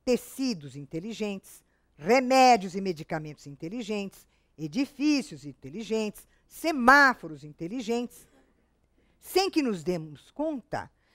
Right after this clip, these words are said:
do que significa usar a palavra inteligência para objetos técnicos. Ou seja, nós passamos a considerá-los como coisas habitadas por consciências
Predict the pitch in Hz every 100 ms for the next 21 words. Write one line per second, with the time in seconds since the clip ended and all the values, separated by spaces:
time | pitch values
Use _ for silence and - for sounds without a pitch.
0 | _ 185 320 359 - 320 339 320 262 226
1 | 202 151 165 160 - 156 147 143 147 -
2 | - 208 - 294 247 160 131 156 147 -
3 | - 247 _ _ _ _ _ _ _ 190
4 | 190 156 151 180 190 - 110 - - _
5 | _ - _ _ _ _ _ - 143 -
6 | 180 175 175 262 _ _ _ _ _ _
7 | 139 - 214 - 277 208 156 - 156 -
8 | 139 139 185 240 233 - 147 143 - 220
9 | 233 233 233 - _ _ _ 226 202 -
10 | 262 247 190 - - 170 190 185 - -
11 | 247 285 - 285 269 -